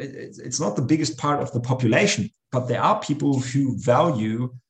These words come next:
uh, regional production and, uh, ecological production practices. And, uh, so we can show what we do. We can say, "Hey, if you buy our produce,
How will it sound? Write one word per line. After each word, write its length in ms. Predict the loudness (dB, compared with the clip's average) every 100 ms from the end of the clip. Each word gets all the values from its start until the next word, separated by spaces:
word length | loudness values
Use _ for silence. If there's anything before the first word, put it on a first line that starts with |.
| _
uh, 300 | 0 2 2 4
regional 440 | 2 4 0 0
production 840 | -2 0 0 0 -4 -6 -4 -4 -2
and, 380 | -2 -2 -2 -6 -8
uh, 40 | -8
ecological 1080 | -6 -2 2 2 2 0 -2 -2 -2 -6 -14 _ -8
production 800 | 0 0 0 -2 -2 -2 -4 -4
practices. 800 | -2 -2 -2 0 2 2 -2 -8 -20 _ _
And, 440 | 2 4 4 2 -2
uh, 360 | -2 -2 -2 -6 -12 -12
so 200 | -4 -2
we 120 | 0
can 160 | 0 -2
show 220 | 0 2
what 200 | 2 2
we 100 | 0
do. 180 | 0 0
We 140 | 0
can 180 | -4 -6
say, 320 | -2 0 0 -4
"Hey, 260 | -6 -6 -6 -14 -6
if 320 | -4 -4 -2
you 400 | 0 2 0 -2 -6 _ _ _ _ _ _ -6
buy 260 | 0 2
our 220 | 2 -2
produce, 720 | 0 0 0 0 -2 -4 -10